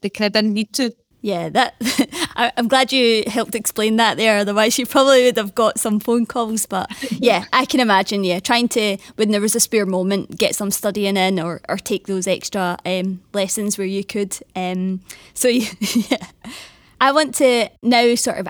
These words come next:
Speaker 2: ask, what advice would you give other students who might be interested in getting involved in the competition? What was maybe the advice that you got, Gurjeet, to say, you know, "I'm gonna, you should d-, do this next year," that you think might be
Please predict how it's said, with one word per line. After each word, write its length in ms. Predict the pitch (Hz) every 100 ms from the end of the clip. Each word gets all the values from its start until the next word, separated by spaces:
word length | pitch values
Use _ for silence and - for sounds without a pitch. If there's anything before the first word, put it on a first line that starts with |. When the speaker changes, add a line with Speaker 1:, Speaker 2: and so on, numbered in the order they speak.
| -
Speaker 2:
ask, 480 | 202 196 190 - - - _ -
what 280 | 233 285 - _ -
advice 680 | 330 226 247 226 240 - -
would 160 | 240 214
you 80 | 226
give 200 | 214 202 -
other 220 | 220 277
students 560 | - 226 247 277 - -
who 180 | - 214
might 220 | 214 208
be 100 | 208
interested 600 | 202 - 220 - 226 -
in 300 | - 196 202 185 -
getting 260 | 254 -
involved 380 | 226 226 240 254
in 100 | 285
the 80 | 277
competition? 600 | 277 262 - 285 269 277
What 160 | 262 -
was 160 | 302
maybe 280 | 233 247 233
the 120 | 208
advice 340 | 208 190 214 202
that 100 | -
you 160 | 214
got, 300 | 220 208 247
Gurjeet, 420 | - 294 254 277 -
to 140 | 220
say, 280 | 214 220 202 - - _
you 80 | 226
know, 120 | 208
"I'm 220 | - 220
gonna, 380 | 208 202 196 175
you 100 | -
should 240 | 240 214 -
d-, 120 | 214
do 200 | - 220
this 280 | 202 196 -
next 340 | 226 - -
year," 240 | 262 262 247 - - _
that 180 | 233 -
you 160 | 220 226
think 420 | - 208 - - _
might 260 | 220 226 -
be 400 | 208 202 202 -